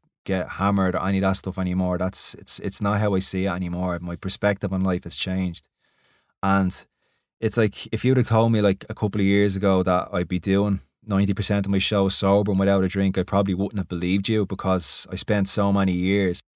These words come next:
uh, drinking bef-, while I played, and it's, it's just a completely new experience. But it's, it's, it's pretty nice, to be honest. It's nice to be fresh all the time.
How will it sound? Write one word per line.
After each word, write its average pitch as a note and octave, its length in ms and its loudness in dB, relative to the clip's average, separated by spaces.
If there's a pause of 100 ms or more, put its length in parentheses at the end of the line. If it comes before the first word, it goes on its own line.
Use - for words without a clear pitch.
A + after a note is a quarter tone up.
uh, F2+ 260 2
drinking G2+ 520 2 (420)
bef-, - 280 -12
while G#2+ 320 4
I A2+ 60 4
played, G2 460 4
and E2 160 -6 (180)
it's, - 220 -4
it's G2 160 -2
just A2+ 220 -2
a G#2 100 -4
completely G2 480 0
new F#2+ 220 2
experience. G2+ 640 0
But F#2+ 120 -6
it's, - 180 -2
it's, G2+ 240 -6
it's G2 140 -4
pretty A#2+ 320 0
nice, G2+ 320 0
to - 80 -8
be A#2+ 80 0
honest. A#2+ 340 0
It's F2+ 200 -4
nice G#2 340 0
to F#2+ 60 -8
be F#2 280 -2
fresh - 540 -2
all A2+ 160 0
the A2 80 -2
time. A2+ 480 -2